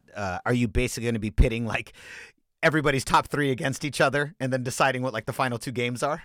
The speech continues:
<laughs> Is it gonna be like that? Is it, I, I mean, I, I don't want you to, I don't want you to give us too much of a, a spoiler, but I'm saying, is it gonna be something like that? You're like, "Okay, well, here's, here's the most important games." Because I, I'm gonna say this, and we talked about this, uh, offline before we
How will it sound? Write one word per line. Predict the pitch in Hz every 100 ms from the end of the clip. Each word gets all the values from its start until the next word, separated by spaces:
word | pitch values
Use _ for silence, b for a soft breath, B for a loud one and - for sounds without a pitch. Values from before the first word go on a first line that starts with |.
| -
<laughs> | -
Is | 165 208 165
it | 143
gonna | 165
be | 165
like | 139 120
that? | 131 123
Is | 117
it, | 139 B B B
I, | 175 165
I |
mean, | 175 156
I, | 160 147
I |
don't | 170
want | 165 170
you | 156
to, | 127 B B
I | 160
don't | 180
want | 180 170
you |
to | 147
give | 131 156
us | 135 - -
too | -
much | 196 165 -
of | 120
a, | 117 -
a | 117
spoiler, | - - 190 165 117
but | 101 117
I'm |
saying, | 117 131 117 B
is | - 139
it |
gonna | 180 156
be |
something | 147 170 151 170
like | 160 156
that? | 165 151
You're | 143
like, | 123
"Okay, | 131 147
well, | 127 120
here's, | 170 170 131 B B B B
here's | 196 165
the |
most | 160 147
important | - - 151 123
games." | 117 139 131 127 113 - B B B
Because | - 196 160 - _ _ _ _ -
I, | 151
I'm | 175
gonna | 202 175
say | 185 151
this, | 190 240 - - b b b b
and | 156 151
we | 147
talked | 180 143
about | 143 127
this, | 123 -
uh, | 135 120
offline | - 135 - 156 139
before | 117 135
we | 123